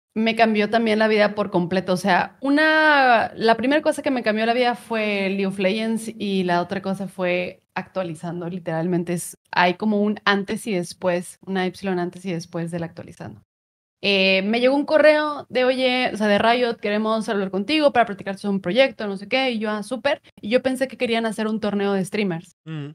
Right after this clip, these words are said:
Speaker 1: Yo, "Ah, súper bien". Y, eh, cuando me van platicando, dice, "¿Conoces Actualizando?". Y yo, "Sí, claro que sí". "Ah, pues es que vamos a traer el proyecto para acá, ya se van a empezar a hacer acá en México,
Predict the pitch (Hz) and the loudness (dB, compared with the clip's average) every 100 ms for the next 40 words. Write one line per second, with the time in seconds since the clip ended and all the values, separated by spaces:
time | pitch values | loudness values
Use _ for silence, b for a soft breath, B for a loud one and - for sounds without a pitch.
0 | _ _ _ _ 202 254 277 262 220 208 | _ _ _ _ 4 6 6 4 0 0
1 | 190 180 240 233 - 240 233 233 220 220 | 0 0 -4 -6 -6 -6 -2 0 2 4
2 | 214 220 233 269 269 247 262 254 240 247 | 4 2 0 -4 -4 -2 -2 -2 -4 -4
3 | 240 233 269 277 254 - 226 190 - 233 | -4 -4 -6 -6 -4 2 2 2 0 0
4 | 220 185 185 - _ 175 160 165 156 - | 2 2 0 -6 _ -12 -8 -6 -8 -12
5 | _ _ _ _ _ _ 160 151 185 220 | _ _ _ _ _ _ -12 -2 0 0
6 | 196 185 190 196 196 196 - _ _ - | -4 -6 -6 -8 -12 -14 -16 _ _ 2
7 | 320 359 349 294 254 226 226 240 233 226 | 6 6 4 2 2 2 2 0 2 2
8 | 202 202 208 190 190 196 190 180 175 175 | 2 2 2 2 2 0 -2 -6 -6 -6
9 | 170 175 202 208 202 190 175 190 180 175 | -6 0 2 4 4 2 0 2 2 2
10 | 139 180 180 170 160 165 165 160 151 190 | -2 -6 -4 -4 -4 -4 -6 -6 -4 -4
11 | 190 185 - 180 175 | -4 -6 -4 -4 -4